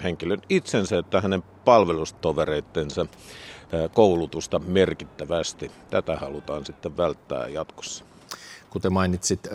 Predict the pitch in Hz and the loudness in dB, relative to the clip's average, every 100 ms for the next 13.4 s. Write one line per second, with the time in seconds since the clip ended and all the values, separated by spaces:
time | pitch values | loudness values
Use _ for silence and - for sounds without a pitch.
0 | 101 95 90 90 - 90 101 92 87 95 | -2 2 2 2 2 4 4 4 2 2
1 | 92 87 87 92 90 87 92 90 - - | 4 2 2 2 2 2 2 0 -2 0
2 | 90 98 101 95 - 92 - 98 92 90 | 2 4 4 2 0 0 0 2 2 0
3 | - 92 92 92 90 104 101 85 101 101 | 0 0 0 0 2 4 4 4 2 2
4 | 143 139 107 120 104 90 95 - 113 139 | 2 4 6 6 6 2 0 2 2 4
5 | 165 - 135 127 123 117 101 110 - - | 2 4 4 4 4 2 4 2 0 -8
6 | - - - 135 127 104 101 101 107 104 | -12 -10 2 6 6 6 4 2 2 4
7 | 127 104 104 98 98 101 101 113 101 101 | 4 6 2 2 2 2 4 4 4 4
8 | - - 87 82 87 95 82 92 87 - | 2 2 0 2 0 2 2 0 0 -2
9 | 104 90 82 78 - 101 107 92 87 87 | 0 0 0 -4 -6 2 4 4 2 0
10 | 90 - - - - - - - - - | 0 -2 -10 -18 -18 -20 -20 -18 -8 0
11 | 135 113 127 - 107 113 107 - 101 101 | 2 4 2 0 2 2 2 2 2 2
12 | 98 - 104 101 101 _ 127 113 101 117 | 2 0 0 0 -2 _ 0 0 0 0
13 | 95 - 85 | 0 0 -2